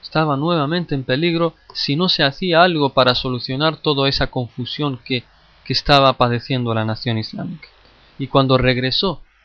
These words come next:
a la capital, a Medina, fue directamente a ver al califa Uthman y le contó lo que había pis-,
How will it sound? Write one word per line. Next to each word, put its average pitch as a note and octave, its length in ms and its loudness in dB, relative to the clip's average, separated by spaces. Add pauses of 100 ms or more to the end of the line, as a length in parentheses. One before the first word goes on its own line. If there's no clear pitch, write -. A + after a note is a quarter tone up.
(320)
a B2 100 -2
la A#2+ 100 0
capital, C#3 520 4
a B2 80 4
Medina, A#2+ 500 0 (240)
fue - 240 2
directamente D#3+ 720 0
a B2 60 4
ver C#3+ 200 0
al A#2+ 140 0
califa B2 480 0
Uthman C3+ 440 -2 (800)
y E3+ 120 0
le F3 100 8
contó F3+ 340 6
lo A3+ 140 8
que - 80 2
había C#3 320 2
pis-, - 240 -8